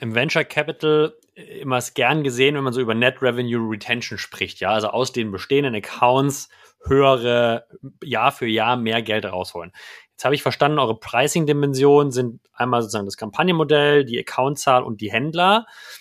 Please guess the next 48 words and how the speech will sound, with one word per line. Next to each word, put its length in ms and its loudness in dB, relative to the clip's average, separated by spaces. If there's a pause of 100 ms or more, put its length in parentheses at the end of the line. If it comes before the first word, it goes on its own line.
Jetzt 300 -4
würde 120 -2
ich 80 -6
sagen, 400 0
wenn 140 -6
jetzt 220 -6
eine 60 -6
Marke 300 -2
keine 280 -6
In-, 180 -8 (160)
Internationalisierung 1000 -4
macht, 380 0
nehmen 140 -8
wir 60 -2
jetzt 100 -8
mal 80 -2
ein 80 -6
Beispiel, 320 0
Marke 340 -2
eins, 300 0
die 100 -12
sind 140 -8
in 80 -8
Deutschland 340 0
tätig, 320 -2
brauchen 260 -4
einen 180 -10
Account, 520 2 (440)
äh, 280 2
die 180 -6
haben, 560 -2
haben 300 0
eine 120 -6
gewisse 560 -2
Anzahl 300 -2
an 120 -6
Händlern, 400 0
die 80 -10
sich 160 -12
jetzt 140 -12
wahrscheinlich 380 -4
auch 120 -2
nicht 260 -6
jährlich 460 0
extrem 480 -4
verändert 720 -2
wird, 300 0
ja, 280 2